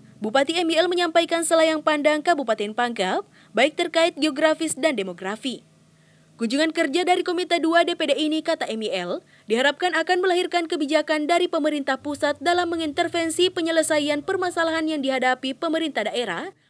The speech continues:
khususnya permasalahan yang ada di wilayah kepulauan. M I L menyampaikan, kondisi wilayah Pangkep yang terdiri dari tiga belas kecamatan masih terdapat beberapa permasalahan mendasar, khususnya yang berada di wilayah kepulauan,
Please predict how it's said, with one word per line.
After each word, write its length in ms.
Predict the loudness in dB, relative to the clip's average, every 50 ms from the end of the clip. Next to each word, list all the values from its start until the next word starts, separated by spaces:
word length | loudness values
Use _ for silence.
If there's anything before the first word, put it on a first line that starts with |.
| _ _
khususnya 400 | -8 -6 -6 -6 -4 -4 -4 -2
permasalahan 560 | -2 -2 -2 -2 0 0 0 2 0 0 -2 -2 -4
yang 40 | -2 0
ada 240 | 0 2 2 2 2
di 160 | 4 4 2
wilayah 400 | 2 2 2 0 0 0 -2 -2
kepulauan. 560 | -4 -8 -6 -6 -4 -2 0 -2 -2 -2 -6 _ _ _ _ _ _ _ _ _ _ _ _ _ _
M 160 | 2 2 4 4
I 80 | 2
L 160 | 2 2 2
menyampaikan, 720 | 2 0 0 0 2 2 0 2 2 -2 -2 -2 -4 -8 -10 -12 _ _ _ -4
kondisi 320 | -2 0 0 2 4 4
wilayah 320 | 4 6 4 4 4 4
Pangkep 400 | 2 2 0 0 0 0 0 0
yang 160 | 0 0 0 0
terdiri 400 | 0 0 2 0 0 0 0 0
dari 240 | 2 2 2 0
tiga 240 | 0 -2 0 0 0
belas 240 | 2 2 0 0 0
kecamatan 720 | -4 -4 -4 -2 -2 -2 -4 -4 -4 -4 -6 -6 -8 -10 -12 _ _ _ _ -6 -2
masih 320 | 0 0 2 2 0 0
terdapat 400 | 0 2 2 2 4 2 0 0
beberapa 480 | 0 -2 0 2 2 2 4 2 2 0
permasalahan 640 | 0 -2 -2 -2 -2 0 0 0 2 0 0 0 -2
mendasar, 560 | 0 0 2 2 2 2 0 -2 -2 0 -2
khususnya 480 | -2 -2 -2 -4 -6 -4 -2 -2 -2
yang 160 | 0 -2 -2 -4
berada 400 | -4 -2 -2 -2 -2 -2 -2 -2
di 160 | 0 0 0
wilayah 400 | 2 0 0 2 0 0 -2 -2
kepulauan, 640 | -4 -6 -4 -2 -2 -2 0 -2 -2 -4 -6 -8